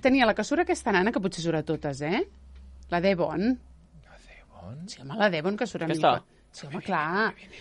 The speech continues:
Speaker 3: Surt
Speaker 1: Bueno,
Speaker 3: a
Speaker 1: és
Speaker 3: to-,
Speaker 1: igual.
Speaker 3: a todo gas surt aquesta?
Speaker 1: Home, clar que surt. Jo, pues jo tenia... Però imagina't,
Speaker 2: Crec que
Speaker 1: perquè em
Speaker 2: n'hi ha
Speaker 1: sembla
Speaker 2: la
Speaker 1: que
Speaker 2: un i
Speaker 1: te-,
Speaker 2: la dos, eh?
Speaker 1: pues
Speaker 2: Perquè a mi
Speaker 1: jo
Speaker 2: no em sona.
Speaker 1: tenia un D V D de Todo Gas, no sé quin, quatre, cinc, set, quinze, no ho sé, que és
Speaker 2: Tokyo
Speaker 1: la que
Speaker 2: Race.
Speaker 1: mirava, perquè te la regalaven amb no sé què.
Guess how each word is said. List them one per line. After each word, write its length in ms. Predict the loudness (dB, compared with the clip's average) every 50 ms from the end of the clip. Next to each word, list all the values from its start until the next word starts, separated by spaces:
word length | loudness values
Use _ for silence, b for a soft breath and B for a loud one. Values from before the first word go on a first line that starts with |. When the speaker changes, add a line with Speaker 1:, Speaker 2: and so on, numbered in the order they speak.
| -10
Speaker 3:
Surt 100 | -2 4
Speaker 1:
Bueno, 60 | 4 6
Speaker 3:
a 40 | 6
Speaker 1:
és 60 | 6
Speaker 3:
to-, 40 | 4
Speaker 1:
igual. 280 | 4 6 4 4 4 2
Speaker 3:
a 80 | -2 0
todo 240 | 0 2 2 4 2
gas 160 | 2 -2 0
surt 180 | 0 0 0 0
aquesta? 340 | -2 -4 -12 -12 -14 -16 -14
Speaker 1:
Home, 160 | -16 -8 -6 0
clar 140 | 2 2 2
que 100 | 2 2
surt. 240 | 4 4 2 2 2 0
Jo, 120 | -2 2
pues 160 | 2 2 4 4
jo 80 | 4 6
tenia... 380 | 6 8 8 8 8 6 2 0 -6 -10 0
Però 160 | 4 6 6
imagina't, 400 | 8 6 6 6 8 8 8 10 8
Speaker 2:
Crec 140 | 8 8
que 60 | 8 6
Speaker 1:
perquè 0 |
em 40 |
Speaker 2:
n'hi 40 | 8
ha 60 | 8
Speaker 1:
sembla 120 | 8 8 8
Speaker 2:
la 40 | 8
Speaker 1:
que 80 | 8 6
Speaker 2:
un 40 |
i 40 | 6
Speaker 1:
te-, 140 | 8 8 8
Speaker 2:
la 80 | 8 6
dos, 280 | 4 2 0 0 -2 -2
eh? 100 | 6 8
Speaker 1:
pues 160 | 8 8 8
Speaker 2:
Perquè 100 | 6 2
a 40 | 4
mi 80 | 6 8
Speaker 1:
jo 80 | 8 8
Speaker 2:
no 20 |
em 40 | 8
sona. 120 | 8 6 6
Speaker 1:
tenia 340 | 6 6 6 6 4 4 2 -2 -8 2
un 280 | 8 8 8 8 8 6
D 120 | 4 6
V 180 | 6 6 4 6
D 280 | 4 4 4 2 0 -2 -10 -20 b b b b b b b 2
de 180 | 4 4 6
Todo 320 | 6 6 6 8 8 8 10
Gas, 260 | 10 8 8 6 4
no 140 | -2 -2 0
sé 160 | -2 -4 -4
quin, 400 | -2 -2 0 0 0 0 -2 -6 -6 2
quatre, 380 | 6 8 8 8 8 4 -2
cinc, 300 | -2 -2 -2 0 0 0 -2
set, 380 | -2 0 2 2 2 2 -2 -6
quinze, 380 | 0 2 4 4 4 4 2 2 2
no 180 | 2 2 2 2
ho 40 |
sé, 300 | 0 2 4 4 4 4
que 140 | 4 4 4
és 60 | 6
Speaker 2:
Tokyo 100 | 6 6
Speaker 1:
la 40 | 4 6
que 60 | 6 4
Speaker 2:
Race. 100 | 4 4
Speaker 1:
mirava, 520 | 6 8 8 8 8 6 4 4 2 0 B B B B B 2
perquè 280 | 2 4 4 2 2 4
te 100 | 4 6
la 260 | 6 6 6 6 6 4
regalaven 460 | 4 4 6 6 6 8 8 8 8
amb 100 | 8 6
no 100 | 4 2
sé 240 | 0 0 0 0 0
què. 180 | 4 4 4